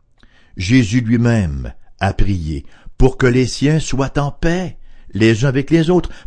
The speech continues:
Pensons à la prière sacerdotale de Jean chapitre dix-sept, versets vingt, vingt et un. « Ce n'est pas pour eux seulement que je prie, mais encore pour ceux qui croiront en moi par leur parole,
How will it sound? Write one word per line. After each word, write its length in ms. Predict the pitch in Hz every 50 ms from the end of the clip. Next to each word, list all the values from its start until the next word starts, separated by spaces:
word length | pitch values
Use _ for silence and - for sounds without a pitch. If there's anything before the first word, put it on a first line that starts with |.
| -
Pensons 320 | - 151 160 151 - 185 170
à 40 |
la 100 | 151 143
prière 400 | 127 - 131 127 123 135 143 139
sacerdotale 920 | - - 131 117 - - 123 104 120 127 131 - 143 143 143 139 131 113 110 - - - - -
de 220 | 104 113 123 117
Jean 220 | 104 90 120 143
chapitre 460 | 139 - - 117 - - 123 - 107 110
dix-sept, 480 | 95 92 117 110 - - - 131 104
versets 380 | 95 98 117 107 - - 120 104
vingt, 180 | 98 117 123
vingt 220 | 120 110 110 104 113
et 100 | 107 110
un. « 140 | 110 110 110 - - - - -
Ce 140 | - - 143
n'est 160 | 139 151 143
pas 180 | - - 151
pour 320 | 139 - 135 123 117 104 123
eux 80 | 139
seulement 400 | 135 - - 117 107 107 117 120
que 160 | - - 110 101
je 140 | 87 98
prie, 400 | 92 - - - 113 143 180 170 - - - -
mais 240 | - 117 127 120 98
encore 380 | 127 120 117 - 156 139 - -
pour 240 | - 131 120 110 -
ceux 200 | - - 160 147
qui 140 | - 123
croiront 460 | - - 95 107 104 104 104 120 113 - -
en 160 | 104 107 107
moi 240 | 107 110 120 120 -
par 160 | 104 87 82
leur 200 | 92 92 92 -
parole, 480 | - 101 87 - - 98 107 120 127